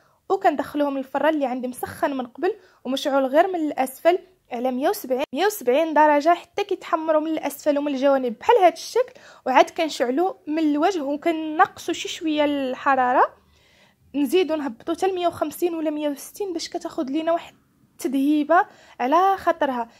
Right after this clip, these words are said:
فالطوطال ديال الطياب كيكون واحد خمسة وربعين دقيقه، حيت كنطيبوا على المهل.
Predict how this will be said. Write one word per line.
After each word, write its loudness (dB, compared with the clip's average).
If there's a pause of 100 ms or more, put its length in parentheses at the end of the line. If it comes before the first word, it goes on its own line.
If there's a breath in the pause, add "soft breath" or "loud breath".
(180 loud breath)
فالطوطال 4
ديال 2
الطياب -2
كيكون -4
واحد -6
خمسة 2
وربعين 2
دقيقه، -4
حيت -8
كنطيبوا -2
على 2
المهل. -2